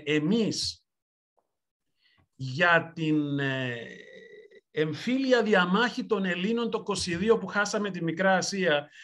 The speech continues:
ή το εβδομήντα τέσσερα εδώ στην Κύπρο που χάσαμε τη μισή, τότε έχουμε κάνει ένα πρώτο βήμα.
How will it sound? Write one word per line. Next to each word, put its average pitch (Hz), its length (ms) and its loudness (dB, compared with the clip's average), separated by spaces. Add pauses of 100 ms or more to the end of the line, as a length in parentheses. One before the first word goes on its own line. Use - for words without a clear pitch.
(120)
ή 185 140 -6
το 208 80 4
εβδομήντα 190 580 2
τέσσερα 185 640 2
εδώ 165 220 -2
στην 196 200 -6
Κύπρο 185 340 -2
που 160 80 -6
χάσαμε 196 420 2
τη 160 120 -6
μισή, 135 460 -2 (240)
τότε 302 280 -4
έχουμε 285 300 0
κάνει 285 320 0
ένα 277 260 2
πρώτο 285 340 -2
βήμα. 240 540 0